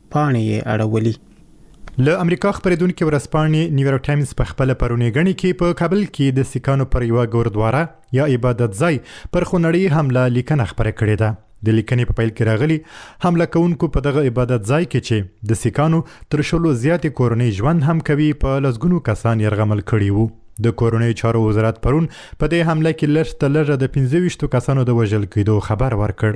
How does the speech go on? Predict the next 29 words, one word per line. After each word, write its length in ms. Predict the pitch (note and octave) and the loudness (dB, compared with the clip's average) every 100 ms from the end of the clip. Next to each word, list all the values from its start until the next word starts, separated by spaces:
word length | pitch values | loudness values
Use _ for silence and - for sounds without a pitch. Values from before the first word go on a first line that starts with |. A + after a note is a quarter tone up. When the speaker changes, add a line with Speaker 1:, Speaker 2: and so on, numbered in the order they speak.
| - - - | -6 -18 -6
Speaker 2:
د 100 | C#3+ | -2
ورځپاڼې 440 | D3 D3+ F3 F#3 - | -2 -2 -2 -2 -2
په 120 | A#2 | -2
لیکنه، 320 | G#2+ A2 G#2+ G2+ - - - | -2 -4 -4 -4 -10 -16 -2
سایټ 360 | B2+ B2+ A#2 | 0 0 -2
استخباراتي 640 | - A#2+ - A#2 A2+ B2+ B2 | -2 -4 -2 0 0 0 0
ډله 160 | D3+ D3 | 0 0
چې 460 | D3 C#3 - - - | -2 -4 -10 -10 -4
د 100 | C3 | 0
داعش 240 | C#3+ E3 D#3 | 2 0 0
افراطي 340 | C#3+ C3+ C3 D#3 D3+ | 0 0 0 0 0
ډلې 260 | E3 C#3+ | 0 -2
خبري 260 | B2+ A#2+ C3+ C#3+ | -2 0 2 2
ویب 160 | B2 - | 0 0
سایټونه 360 | A#2+ A#2 C#3 B2 - | -2 0 0 -2 0
څاري، 260 | D#3 D3 G2 - - | 0 0 -4 -6 -2
وایي 200 | A2 C3 | 0 0
چې 120 | C3 A#2+ A#2+ | -2 -2 -2
د 100 | A2 | 0
اسلامي 340 | A#2+ A#2 B2 | 0 0 0
دولت 340 | A#2 A#2 A#2+ - | 0 0 -2 0
ډلې 180 | A#2+ A#2+ | 2 2
یا 80 | A#2 G#2+ | 0 0
داعش 240 | A#2+ - - | -2 -2 -2
ته 440 | C#3+ - - - C#3+ | -4 -6 -14 -4 -2
وفادارو 500 | - C3+ D#3+ D#3 C#3 | 0 0 0 0 0
وسلوالو 600 | C3 C3 C3 E3+ E3 G#2 | 0 0 2 2 2 0
د 200 | - - | -6 -6
دې 180 | G2+ | 0